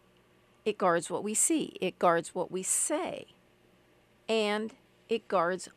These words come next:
what we hear. When you hear the voice that tells you that God has let you down, oh, God was,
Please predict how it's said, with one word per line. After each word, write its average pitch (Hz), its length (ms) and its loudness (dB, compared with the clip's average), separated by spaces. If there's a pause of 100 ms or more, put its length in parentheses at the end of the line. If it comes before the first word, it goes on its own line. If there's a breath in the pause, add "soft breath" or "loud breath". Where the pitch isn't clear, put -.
(120)
what 170 320 -2
we 180 160 -4
hear. 170 500 -8 (1400 soft breath)
When 285 460 2
you 269 280 0
hear 190 540 -6 (520)
the 196 180 2
voice 185 680 -4 (400 loud breath)
that 190 160 -2
tells 226 340 0
you 202 100 -2
that 180 260 0
God 196 380 6
has 190 320 -4
let 160 400 0
you 190 80 -4
down, 156 580 -4 (800 soft breath)
oh, 202 400 6
God 190 380 6
was, 156 260 -2